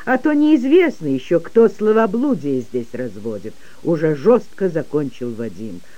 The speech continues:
Ларин уже открыл рот, чтобы выругаться, но в этот момент раздался селекторный звонок. "Что ещё?" — включил селекторную связь начальник вокзала. "Виктор Андреевич, с вами говорит старший кассир", — взволнованно проговорила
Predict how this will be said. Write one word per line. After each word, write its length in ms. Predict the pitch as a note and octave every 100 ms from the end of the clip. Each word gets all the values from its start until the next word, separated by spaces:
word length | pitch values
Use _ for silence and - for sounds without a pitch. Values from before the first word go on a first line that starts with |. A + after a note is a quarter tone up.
| - -
Ларин 680 | D#3+ F#3+ A3 A#3+ C4+ C4+ C4+ - - -
уже 260 | F#3 F3+ A3
открыл 420 | A3+ - C4 A#3
рот, 260 | A#3 A#3 -
чтобы 280 | - E3+ F3
выругаться, 800 | G#3+ F#4 D#4 D3+ C3+ - C#3+ B2+ - - -
но 200 | G3 F#3
в 80 |
этот 320 | G#3 F#3+ F3 D#3
момент 400 | D3+ F#3+ C4 F3+
раздался 600 | C3+ G2+ F3 G3 - D#3+
селекторный 680 | C3 A#2+ C3+ - C#3+ C#3 D#3
звонок. 380 | F3+ B3 A#3 - - - -
"Что 380 | - B3 C#4 C4
ещё?" — 520 | D3+ - - C3 A#2+
включил 420 | - C#3+ - D3+ B2
селекторную 640 | D3 D3 B2+ - B2 C#3 C#3+
связь 240 | A2+ B2 F#2
начальник 440 | G#2 A2+ A2+ F2+ F#2+
вокзала. 500 | A2 G2 G#2 F#2+ F#2+ - - -
"Виктор 460 | F#3+ B3+ D4 - D#4
Андреевич, 460 | D#4 C#4 B3+ D3 - - - -
с 40 | A#3
вами 340 | B3+ C#4 D4
говорит 340 | C#4 C#4 D#4
старший 480 | - C#4 C#4 - D#4
кассир", — 460 | D4+ D#4 - C4+ D3+ - - E3+
взволнованно 760 | F3+ A#3 A3+ A#3 D4 C#4 C4
проговорила 540 | B3 A3 G#3 A3 A#3+